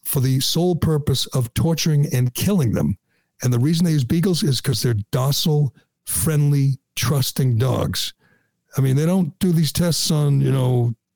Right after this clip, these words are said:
pit bulls or, or, uh, Dobermans. They do these tests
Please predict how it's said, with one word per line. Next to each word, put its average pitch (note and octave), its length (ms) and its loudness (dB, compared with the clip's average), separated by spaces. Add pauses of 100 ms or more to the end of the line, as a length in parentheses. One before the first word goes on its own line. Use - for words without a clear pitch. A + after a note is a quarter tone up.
pit F3 200 -2
bulls G#2+ 400 -2
or, G2+ 300 -2 (880)
or, A2 340 -2
uh, G#2+ 420 -2
Dobermans. G#2 760 0
They - 100 0
do C3+ 120 2
these B2+ 200 0
tests - 460 -2